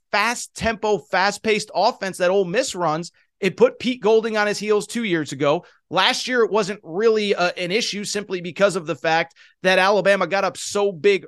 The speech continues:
early on offense that the, the Ole Miss had, wa-, was playing nothing but catch up at that point. But when I look at this game, I think it's close.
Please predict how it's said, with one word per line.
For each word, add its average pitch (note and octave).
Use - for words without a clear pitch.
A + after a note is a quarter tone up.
early G3
on D#3+
offense F3
that G3
the, F3+
the F3
Ole G#3+
Miss G#3+
had, G3
wa-, F#3+
was F3
playing G3
nothing F#3
but D3
catch -
up B2+
at C#3+
that C3
point. A2+
But D#3+
when F#3
I G#3
look C4
at C4
this C4+
game, G#3+
I E3
think F#3+
it's -
close. A3+